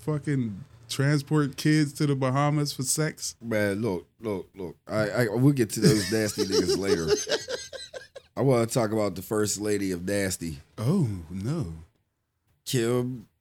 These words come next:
Speaker 2: Potter.
Speaker 1: Oh.
Speaker 2: The
Speaker 1: We're
Speaker 2: cop
Speaker 1: going there.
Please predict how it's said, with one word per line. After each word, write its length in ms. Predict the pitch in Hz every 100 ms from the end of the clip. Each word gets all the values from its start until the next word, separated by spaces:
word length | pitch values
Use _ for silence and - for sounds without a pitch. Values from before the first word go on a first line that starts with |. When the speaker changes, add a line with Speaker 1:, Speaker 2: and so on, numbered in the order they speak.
| _
Speaker 2:
Potter. 460 | - 95 90 69 71 - - -
Speaker 1:
Oh. 1400 | 113 139 214 294 320 311 302 262 220 180 147 120 98 87 85 82 - - - _ _ _ _ _ -
Speaker 2:
The 120 | -
Speaker 1:
We're 20 |
Speaker 2:
cop 300 | - 131 165
Speaker 1:
going 140 | 175
there. 420 | 185 214 208 95